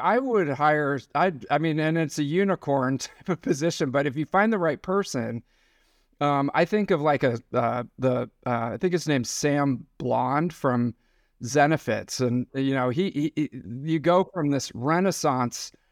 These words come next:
rep situation at the beginning to now he's, you know, the s-, S V P of sales, you know, in, in ten years, because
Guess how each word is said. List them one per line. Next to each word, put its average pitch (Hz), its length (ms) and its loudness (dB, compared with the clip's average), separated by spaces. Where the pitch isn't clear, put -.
rep 135 340 2
situation 139 920 0
at 123 120 -4
the 123 60 -8
beginning 139 500 0
to 143 120 -4
now 135 400 0
he's, 127 440 -4
you 127 100 -2
know, 123 180 0
the 117 280 -2
s-, - 200 -10
S 143 260 4
V 139 200 2
P 143 260 0
of 127 120 0
sales, 147 600 0
you 110 80 -4
know, 120 220 -2
in, 120 260 -2
in 123 160 -4
ten 117 280 -2
years, 110 360 -8
because 120 440 -2